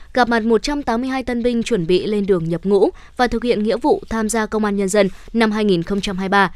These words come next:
Trong đó có một trăm năm mươi tân binh chuẩn bị lên đường nhập ngũ, thực hiện nghĩa vụ quân sự và ba mươi hai tân binh thực hiện nghĩa vụ tham gia Công an Nhân dân. Tiếp bước truyền thống quê hương Phúc Thọ anh hùng, mỗi năm, hàng trăm thanh niên ưu tú của huyện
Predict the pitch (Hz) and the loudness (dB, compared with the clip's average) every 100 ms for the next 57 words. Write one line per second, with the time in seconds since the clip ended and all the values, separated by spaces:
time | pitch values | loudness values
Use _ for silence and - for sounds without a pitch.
0 | - - - - 294 254 214 240 285 262 | -10 -20 -8 -2 0 2 2 2 0 -2
1 | 247 240 240 233 233 220 214 214 202 214 | -2 -2 0 0 0 0 2 2 0 -2
2 | 170 185 139 226 208 196 165 170 185 190 | 0 0 0 -2 2 2 2 -2 0 2
3 | 226 - - - 262 254 196 220 226 - | 2 0 -8 -4 0 2 2 2 0 0
4 | 208 247 233 - 214 - - - 190 220 | 0 0 0 4 4 2 -14 -18 -2 2
5 | 220 208 269 277 277 277 277 262 254 269 | 4 4 2 -2 -4 -4 -4 -4 -2 -2
6 | 220 185 190 - 190 151 262 254 - 220 | -2 0 0 0 -4 -2 -2 -4 -4 -4
7 | 220 208 208 202 214 208 196 196 208 190 | -4 -2 -4 -2 -2 -2 -2 0 2 0
8 | - - - - - - - 349 359 370 | -2 -12 -16 -16 -20 -10 -2 0 2 2
9 | 254 202 214 214 254 262 240 226 - 330 | 0 2 0 -2 0 0 2 0 -2 -6
10 | 247 - 208 196 185 151 - - - 233 | -4 -2 0 2 2 2 -10 -8 2 4
11 | 247 247 208 214 185 - 226 214 208 202 | 4 2 0 0 0 0 -2 -2 0 2
12 | 208 196 185 208 233 190 196 | 2 2 2 2 2 4 4